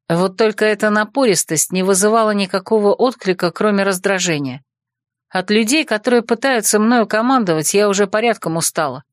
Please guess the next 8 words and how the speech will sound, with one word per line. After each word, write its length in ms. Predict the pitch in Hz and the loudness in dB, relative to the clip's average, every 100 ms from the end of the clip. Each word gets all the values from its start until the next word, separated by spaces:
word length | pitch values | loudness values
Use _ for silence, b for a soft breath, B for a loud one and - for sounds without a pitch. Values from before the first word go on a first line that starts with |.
| _ _ _ _ _ _ _ - | _ _ _ _ _ _ _ -2
Но, 220 | 180 190 | 0 0
конечно, 540 | 214 214 226 - 202 | -2 0 0 0 0
вслух 480 | 190 - 196 277 - | 0 -2 0 0 -2
эти 180 | 285 277 | -2 0
соображения 960 | 247 254 240 240 240 247 233 233 220 - | 0 0 0 0 2 2 2 2 0 -2
я 240 | 180 196 | -2 0
не 120 | 185 | -2
высказала. 640 | 170 156 - 139 139 139 | -2 -4 -4 -6 -6 -8